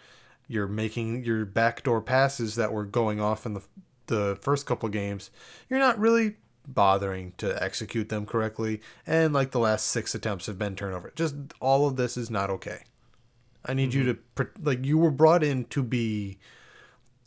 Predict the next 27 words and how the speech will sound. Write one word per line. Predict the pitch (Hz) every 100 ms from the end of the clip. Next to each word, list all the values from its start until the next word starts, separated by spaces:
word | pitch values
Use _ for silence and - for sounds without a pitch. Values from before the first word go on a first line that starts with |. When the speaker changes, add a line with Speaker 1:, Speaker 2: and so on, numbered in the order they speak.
| _ _
Speaker 1:
a | 127
leader, | 113 131 135 123 117
an | 120 117
example. | 107 120 110 113 107 104 135
Like, | 117
that's | 110 120 -
what | 151
you | 139 139
were, | 131 113 _
that's | 139 123
what | 120 113
I | 104
argued | 104 123 147 160 160 139 _ _ _ _ _ _
in | - 143
his | 143 135
favor | 139 117 101
for. | - 107 - _ _ _ _ - _ _ _
If | 131 110
you're | 117
not | 123 151 147
doing | 139 190 135
that, | 107 95 - - _ _ _
you | 127 123 139
are | 151
sh-, | 156 - _ _ _ _ _ _ - _
worthless. | 143 113 127 123 - - - - - _ _ - - - - - - - -
Like, | 110